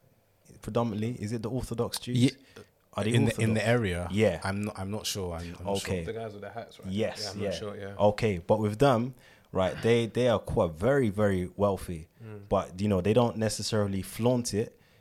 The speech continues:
Speaker 1: in the way where, you know, our culture seems to like to flaunt, you know, uh, designer stuff. However,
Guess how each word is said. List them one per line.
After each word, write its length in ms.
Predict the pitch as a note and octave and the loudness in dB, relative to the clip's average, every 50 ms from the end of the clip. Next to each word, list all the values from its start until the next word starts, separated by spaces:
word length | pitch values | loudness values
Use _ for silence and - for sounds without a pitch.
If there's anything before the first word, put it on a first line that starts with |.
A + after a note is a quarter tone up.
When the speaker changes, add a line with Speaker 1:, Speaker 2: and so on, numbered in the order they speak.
| _ _ - | _ _ -8
Speaker 1:
in 140 | G2 F#2+ | -6 -4
the 80 | F2+ F2+ | -4 -2
way 320 | F2+ G#2 G#2+ G#2 G#2 G2 G2 | 0 2 2 4 2 0 0
where, 440 | F#2+ F#2+ G2 F#2+ F#2 F2 F2 F#2 - _ - | -2 -2 0 0 0 0 -2 -4 -10 _ -10
you 120 | - F2+ | -8 -8
know, 220 | E2+ E2+ F2 E2+ _ _ _ - - | -6 -6 -8 -10 _ _ _ -4 -2
our 200 | G#2 F#2+ G2 G2 | -2 -2 -2 -4
culture 580 | - - - B2 A#2 G#2+ - - - G2 F2+ - | -6 0 2 2 2 2 0 -8 -8 -8 -8 -8
seems 320 | - - - G#2+ G2+ F#2+ - | -10 -10 -8 -8 -8 -8 -8
to 80 | - F#2+ | -4 -2
like 180 | G2+ F#2+ - - | -2 -2 -2 -4
to 100 | - - | -8 -8
flaunt, 380 | - - A2+ G#2+ G2 F#2+ F#2+ | -4 0 2 2 2 2 0
you 100 | F#2+ F#2 | -4 -4
know, 180 | F#2 F2+ F2+ - | -2 -2 -4 -4
uh, 280 | - F2+ F2 E2+ E2+ | -4 -4 -2 -2 -4
designer 440 | D#2+ D#2+ F2+ F2+ G2 G2+ F#2+ F2+ F2+ | -6 -8 -8 -4 -4 -2 -2 -4 -4
stuff. 340 | - - - G2+ F#2 F2 - - - - | -6 -4 -2 -2 -2 -2 -4 -10 -20 -6
However, 540 | - G2 G2+ A#2 C3 B2 - G2+ G2+ A2 | 0 2 6 6 6 6 6 2 0 0